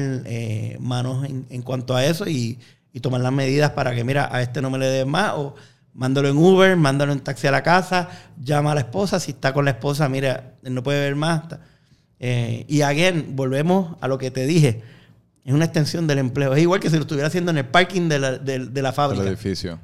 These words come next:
Speaker 1: El hecho de que esté en la hacienda X no significa que está exento. Ah, aquí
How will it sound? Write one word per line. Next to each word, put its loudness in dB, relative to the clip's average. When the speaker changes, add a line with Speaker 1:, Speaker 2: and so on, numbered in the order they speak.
Speaker 1:
El -2
hecho 4
de 4
que 2
esté 2
en 2
la 6
hacienda 2
X 0
no 0
significa 2
que -4
está -2
exento. -2
Ah, 2
aquí -4